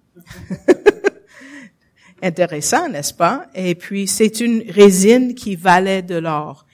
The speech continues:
Maintenant, on le trouve principalement en Somalie, et c'est raffiné et c'est rendu en huile essentielle très coûteuse en France de nos jours. Euh, donc, frankincense, euh, ou le franc encens,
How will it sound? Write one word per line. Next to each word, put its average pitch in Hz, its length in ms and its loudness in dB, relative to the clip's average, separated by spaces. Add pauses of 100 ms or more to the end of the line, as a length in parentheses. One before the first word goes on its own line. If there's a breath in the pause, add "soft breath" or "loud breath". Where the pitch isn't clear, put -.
(220 soft breath)
Maintenant, 208 480 -2
on 220 60 2
le 185 80 -2
trouve 190 300 -10
principalement 175 1040 -6
en 165 120 -12
Somalie, 170 680 -10 (480 soft breath)
et 196 100 -4
c'est 196 200 0
raffiné 196 760 -2
et 165 40 -8
c'est 165 240 -8
rendu 180 380 -8
en 175 80 -6
huile 180 260 -8
essentielle 175 640 -8
très 185 360 -6
coûteuse 151 760 -14 (440 soft breath)
en 170 100 -10
France 151 720 -10
de 160 160 -10
nos 160 160 -10
jours. 143 380 -16 (760 soft breath)
Euh, 151 280 -14 (180)
donc, 156 240 -8
frankincense, 185 1120 -4
euh, 165 180 -12
ou 170 240 -12
le 151 140 -14
franc 180 420 -6
encens, 175 540 -6